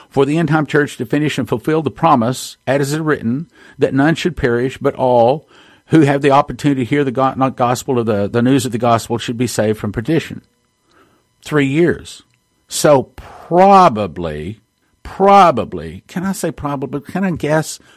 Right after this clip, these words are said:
Okay, look, don't hang some date on me, okay? I'm not saying a date. But what it may be saying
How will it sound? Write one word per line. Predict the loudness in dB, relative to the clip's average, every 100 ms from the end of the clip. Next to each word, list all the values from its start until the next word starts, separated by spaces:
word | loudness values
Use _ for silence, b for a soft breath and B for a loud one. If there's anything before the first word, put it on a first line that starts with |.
| -16
Okay, | -8 -8 -2
look, | 0 0
don't | 0 0 0
hang | -2 -2 -2 -4
some | -4 -4
date | 0 2 4
on | 4 2 0
me, | -2
okay? | -6 -4 0 2
I'm | 2
not | 0 -2
saying | -4 -2
a | -4
date. | -2 -4 -4 -8 b b b -4
But | -2
what | 0 -2
it |
may | 0 0 2
be | 0
saying | 0 -2 -2 -2 -8